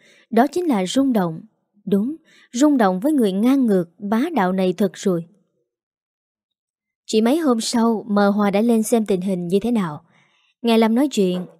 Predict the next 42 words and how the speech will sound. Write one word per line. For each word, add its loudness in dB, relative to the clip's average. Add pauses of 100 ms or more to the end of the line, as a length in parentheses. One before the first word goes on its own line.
thấy 0
thái 0
độ 2
hoàn -2
toàn -2
chịu 0
trách -6
nhiệm -2
của -2
anh -2
ta, -4 (420)
mờ 2
Hòa -2
cũng -6
không -2
nói -2
gì. -2 (640)
Mà 2
cũng 2
biết 2
nói 2
gì 4
bây 2
giờ? 0 (500)
Chuyện 6
này 2
là 4
do 4
cả -4
hai. 0 (480)
Có 2
trách 2 (100)
thì 0
trách -2
tôi 4
không -6
biết -2
phòng -4
tránh. -4 (540)
Bây 0
giờ 2
Lâm 0